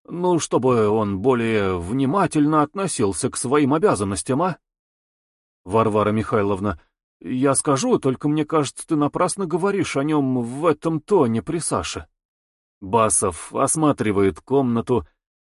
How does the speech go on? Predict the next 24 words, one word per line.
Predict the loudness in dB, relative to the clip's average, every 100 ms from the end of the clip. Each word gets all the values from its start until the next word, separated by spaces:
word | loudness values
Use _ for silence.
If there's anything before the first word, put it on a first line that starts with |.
| _ _ _
«Это | -2 0 2
пустяки. | 2 0 0 -4 -6 -8 -8 -8 -12 _ _ _
От | -4 -2
прислуги | 0 2 4 4 2
все | 0 2
равно | 2 2 0
ничего | 0 -2 -4 -2
не | -2
скроешь». | -4 -4 -2 -2 -4 -8 -14 _ _ _ _ _ _ _ _
«Как | 0 0
у | 2
нас | 2 2
пусто. | 0 -4 -4 -4 -10 -12 -14 _ -4
Надо | 0 2
бы, | 2 4
Варя, | 4 4 4
прикрыть | 4 0 2 2 0
чем-нибудь | -2 0 2 2 2
эти | 0 0
голые | 0 2 2 2
стены. | -2 -2 -2 -2 -6 -10 _ _ _ _
Какие-нибудь | -6 0 2 2 0 -2
рамки, | 0 0 -2 -4 -4 -4
картинки. | -2 -2 -2 -4 -4 -6 -14